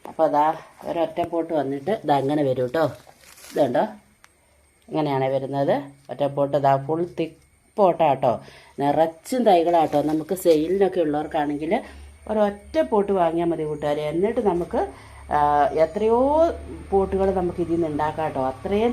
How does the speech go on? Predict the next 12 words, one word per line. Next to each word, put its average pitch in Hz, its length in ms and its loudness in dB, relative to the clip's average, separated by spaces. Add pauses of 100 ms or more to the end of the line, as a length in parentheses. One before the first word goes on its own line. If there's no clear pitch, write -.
തൈകളുള്ളതാട്ടോ. 160 840 -2 (480)
അപ്പോൾ 135 200 -6
നമ്മുടെ 156 240 -6 (120)
അടുത്ത 147 360 -8 (260)
സുന്ദരികൾ 180 420 0 (120)
വന്നിട്ട് 165 420 -2
നമ്മുടെ 147 300 -4
ഗ്രീൻ 143 280 -6
കളറിലെ 151 460 -4
സുന്ദരികളാണ്. 143 720 -4 (560)
ഇതാണ് 180 320 6
അതിൻ്റെ 160 200 -2